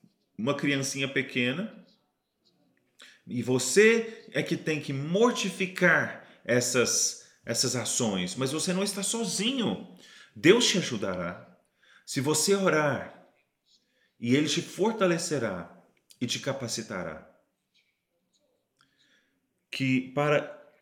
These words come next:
que vos despojeis, falemos um pouco antes do não convertido. Vos despojeis do velho homem quanto ao trato passado.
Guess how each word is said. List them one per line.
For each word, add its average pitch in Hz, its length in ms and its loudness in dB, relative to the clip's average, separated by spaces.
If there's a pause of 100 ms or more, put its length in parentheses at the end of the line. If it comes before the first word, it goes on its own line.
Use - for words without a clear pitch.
(120)
que 139 80 0
vos 123 300 -2
despojeis, 107 1400 2 (720)
falemos 233 460 0
um 196 80 0
pouco 180 380 2
antes 160 240 -4
do 135 180 -2
não 131 240 -2
convertido. 113 800 -2 (760)
Vos 117 320 -2
despojeis 156 760 2
do 143 80 -6
velho 135 240 2
homem 123 200 0
quanto 151 320 -6
ao 135 160 -6
trato 151 360 -4
passado. 90 720 -12